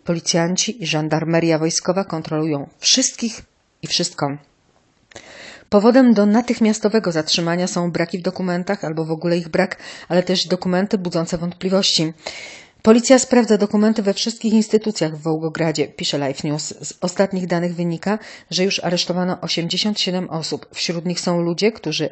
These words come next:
albo się zajmują wytwarzaniem dokumentów tożsamości, albo wcześniej byli notowani, albo posiadają broń bez zezwolenia, albo też są podejrzani o akcje zamachowe.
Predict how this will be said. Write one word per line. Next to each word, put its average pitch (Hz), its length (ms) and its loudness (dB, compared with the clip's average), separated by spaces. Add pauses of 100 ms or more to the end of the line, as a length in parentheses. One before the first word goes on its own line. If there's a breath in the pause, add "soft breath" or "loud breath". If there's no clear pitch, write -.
albo 170 360 -2
się 175 200 -2
zajmują 180 440 2
wytwarzaniem 175 540 -2
dokumentów 175 500 -4
tożsamości, 180 640 -2 (300 loud breath)
albo 180 240 2
wcześniej 180 440 0
byli 170 220 -2
notowani, 170 600 -2
albo 147 320 2
posiadają 160 560 -2
broń 190 260 4
bez 180 160 0
zezwolenia, 156 580 -2 (340 loud breath)
albo 226 260 2
też 190 220 2
są 185 140 0
podejrzani 180 640 0
o 160 260 -2
akcje - 260 -6
zamachowe. 175 540 0